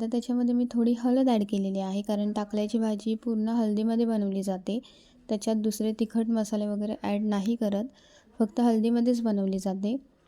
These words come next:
तर हळद ॲड करून झाल्यानंतर इथे आपण जी भाजी स्वच्छ पाण्यामध्ये धुवून घेतलेली आहे ती आपल्याला ह्याच्यावरती ठेवून द्यायची आहे आणि त्याच्यानंतर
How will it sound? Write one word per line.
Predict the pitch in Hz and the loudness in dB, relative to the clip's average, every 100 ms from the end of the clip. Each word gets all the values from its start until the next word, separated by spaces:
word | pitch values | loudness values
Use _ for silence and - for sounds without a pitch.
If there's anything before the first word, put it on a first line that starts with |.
| _ - _ - | _ -20 _ 0
तर | 240 | 4
हळद | 247 247 262 | 4 4 4
ॲड | 247 | 4
करून | 247 240 240 | 2 2 2
झाल्यानंतर | 226 233 226 240 240 226 208 | 2 0 2 2 2 2 -2
इथे | - 202 226 | -2 -2 -2
आपण | 214 214 | -2 -2
जी | 208 | 0
भाजी | 208 214 202 214 | 0 0 -2 -4
स्वच्छ | - 214 208 233 | -4 -4 -2 -2
पाण्यामध्ये | 220 208 208 214 220 | 0 0 -2 0 0
धुवून | 226 262 285 | 2 4 4
घेतलेली | 262 240 208 196 | 4 2 -2 0
आहे | 196 190 220 294 - - - - _ - | -2 -2 -4 -6 -10 -20 -20 -20 _ 0
ती | 254 | 2
आपल्याला | 247 240 240 | 2 2 2
ह्याच्यावरती | 240 220 220 208 240 240 | 2 0 -2 -2 -2 0
ठेवून | 269 269 | 4 4
द्यायची | 226 202 202 202 | 4 0 -2 -2
आहे | 196 208 | -2 -2
आणि | 214 208 208 | -2 -2 -4
त्याच्यानंतर | 202 214 208 202 208 | -4 -2 -2 -2 -2